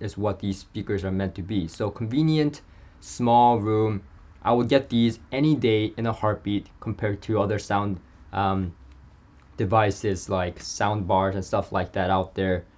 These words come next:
when it comes to entertainment. So if you're looking for, like, s-, you know, sound bars and stuff like that for entertainment, definitely consider these. These are great for both music and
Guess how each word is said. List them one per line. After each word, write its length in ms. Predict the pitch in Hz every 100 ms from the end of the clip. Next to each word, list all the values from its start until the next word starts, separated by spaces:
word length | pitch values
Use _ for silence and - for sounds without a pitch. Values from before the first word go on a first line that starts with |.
| _
when 120 | 110
it 60 | 104
comes 200 | 110 98
to 60 |
entertainment. 640 | 95 95 92 110 95 80 - - - - -
So 400 | - 123 117 - - _ _ - _ _
if 100 | 107
you're 80 | 117
looking 200 | 120 143
for, 160 | 151 143
like, 240 | 131 113
s-, 300 | - - -
you 60 | -
know, 260 | 107 101 -
sound 420 | - - 117 120
bars 340 | 113 113 110 107
and 120 | 98
stuff 220 | 113 107
like 220 | 104 101
that 240 | 107 104 -
for 60 |
entertainment, 580 | 98 - 110 107 107 101 - - - -
definitely 380 | 113 127 135 117
consider 440 | 113 107 110 98
these. 300 | 92 87 - -
These 200 | 117 107
are 100 | 107
great 380 | 95 120 147 -
for 80 | 113
both 360 | - 147 165
music 440 | 110 110 101 113 - - - - -
and 400 | 117 117 107 101